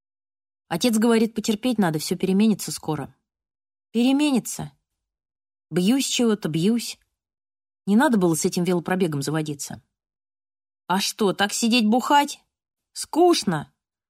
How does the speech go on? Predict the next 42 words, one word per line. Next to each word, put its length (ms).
Я 140
же 100
не 180
гений 280
какой-то 400
там 160
страдалец. 640
Я 100
нормальный 400
человек. 640
Я 100
работать 380
хочу, 440
делать 300
то, 100
что 160
я 140
люблю. 420
Стихи 340
не 140
печатают, 560
спектакли 480
ставить 380
не 80
дают, 560
концерты 500
тут 240
закрыли. 540
На 100
велике 320
уже 160
проехаться 540
нельзя. 440
Мне 160
бабушка 400
из 80
деревни 340
перевод 380
прислала, 460
десять 340
рублей. 420
Нормально? 800